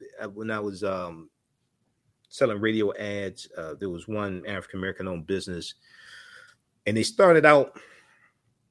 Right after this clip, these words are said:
they were a cell phone carrier. They were a authorized retailer of a, uh, cell phone company. And then they had a,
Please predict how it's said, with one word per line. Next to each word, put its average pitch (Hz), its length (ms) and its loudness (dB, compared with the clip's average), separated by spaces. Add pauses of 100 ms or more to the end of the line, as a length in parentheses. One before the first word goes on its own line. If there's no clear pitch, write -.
(720)
they 123 120 10
were 104 300 6
a 90 80 -10
cell 147 220 8
phone 98 260 -4
carrier. 73 440 -4
They 95 100 -8
were 82 380 -6
a 78 60 -14
authorized 87 640 -6
retailer 78 480 -12
of 73 100 -20
a, - 680 -20
uh, 50 200 -18 (200)
cell 98 200 -6
phone 78 200 -12
company. - 460 -16 (1400)
And 104 120 0
then 110 160 2
they 104 140 -4
had 101 260 0
a, 76 220 -8